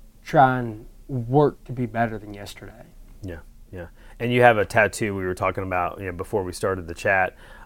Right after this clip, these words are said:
Speaker 2: um,
Speaker 1: Mm-hmm.
Speaker 2: that, uh, it means, um, it's Hebrew, and it, it means, in some sense, embrace the suffering, embrace through suffering,
Speaker 1: Yes.
Speaker 2: right?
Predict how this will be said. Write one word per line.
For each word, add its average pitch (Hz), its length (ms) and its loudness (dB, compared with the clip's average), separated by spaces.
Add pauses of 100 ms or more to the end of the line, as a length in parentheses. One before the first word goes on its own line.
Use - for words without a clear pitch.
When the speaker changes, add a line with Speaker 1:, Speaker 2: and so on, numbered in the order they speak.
Speaker 2:
um, 87 460 -4
Speaker 1:
Mm-hmm. 98 100 -12
Speaker 2:
that, 95 260 -2
uh, 87 280 -2
it 92 220 -8
means, 101 480 -6
um, 87 460 -8
it's - 160 -12
Hebrew, 98 520 -2
and 92 180 -8
it, - 200 -14
it 92 260 -8
means, 98 380 -8
in 95 340 -12
some 101 180 -6
sense, 92 280 -10
embrace 101 840 -2 (400)
the 101 100 -4
suffering, 85 680 -4
embrace 123 420 4
through 156 300 6
suffering, 82 500 -6
Speaker 1:
Yes. 76 80 -10
Speaker 2:
right? 87 280 -8